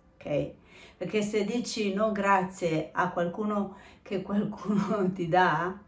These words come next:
o a qualcuno, ok? Ecco perché è molto importante avere chiaro ciò che i soldi significano per te.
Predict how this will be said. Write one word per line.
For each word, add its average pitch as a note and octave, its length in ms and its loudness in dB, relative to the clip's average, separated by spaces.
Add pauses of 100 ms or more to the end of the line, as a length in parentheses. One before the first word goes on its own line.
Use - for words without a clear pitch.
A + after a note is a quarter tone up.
o - 240 -2
a D3+ 100 2
qualcuno, E3 760 2
ok? E3 340 -4 (880)
Ecco A3 380 2
perché F#3 480 2
è E3 60 0
molto A3 480 2
importante G3+ 800 -2
avere F3 760 2
chiaro D3+ 500 -4
ciò F#3 380 2
che G3 140 -4
i F#3+ 100 2
soldi D3+ 500 -2
significano D#3 1200 0
per D#3+ 180 -2
te. - 300 -6